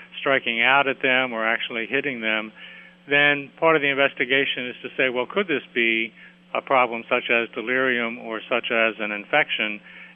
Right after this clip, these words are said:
and to check on those things as part of the evaluation. What's important is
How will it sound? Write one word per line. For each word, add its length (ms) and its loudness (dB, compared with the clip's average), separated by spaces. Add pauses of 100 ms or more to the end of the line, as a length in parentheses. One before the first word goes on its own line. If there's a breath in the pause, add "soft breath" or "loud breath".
and 180 2
to 140 0
check 320 0
on 140 -4
those 240 -4
things 280 -4
as 140 -4 (120)
part 200 2
of 80 -4
the 100 0
evaluation. 800 -2 (420 loud breath)
What's 200 -2
important 440 2
is 120 -4